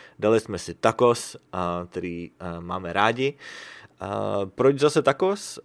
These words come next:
A, no, protože jsme měli nějaký maso, nedojezený maso v lednici a po-, bylo potřeba to zpracovat. Ale, A přestože to byly zbytky, eh, z dřívějška, tak to bylo fakt výborný. A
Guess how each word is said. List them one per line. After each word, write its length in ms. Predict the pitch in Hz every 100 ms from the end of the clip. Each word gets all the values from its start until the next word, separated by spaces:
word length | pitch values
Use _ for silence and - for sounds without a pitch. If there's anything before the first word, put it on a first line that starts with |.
| -
A, 280 | 107 107
no, 220 | 110 117 110
protože 500 | 127 135 131 135 135
jsme 260 | 131 120
měli 540 | 117 117 110 113 113 113
nějaký 680 | 107 107 110 113 110 104 87
maso, 500 | 95 101 - 113 104
nedojezený 600 | 110 123 123 117 117 113
maso 320 | 104 104 110
v 40 |
lednici 600 | 95 92 95 - - 101
a 200 | 92 -
po-, 380 | - 101 101 95 110
bylo 260 | 110 120
potřeba 560 | 107 110 - 110 101 104
to 140 | -
zpracovat. 640 | - - 98 - 92 90 - - - - - - - - - -
Ale, 440 | - 95 92 90 87 - - - - -
A 260 | 87 82 85
přestože 420 | - 131 131 127
to 120 | 120
byly 220 | 120 110
zbytky, 640 | 104 104 120 - 101 98 107
eh, 460 | - 92 92 87 90
z 100 | 85
dřívějška, 800 | 85 104 92 90 - - 87 92
tak 200 | - 80 - -
to 100 | -
bylo 280 | 85 85 82
fakt 340 | - 87 80
výborný. 720 | 87 87 87 95 90 85 80 80 -
A 240 | 78 80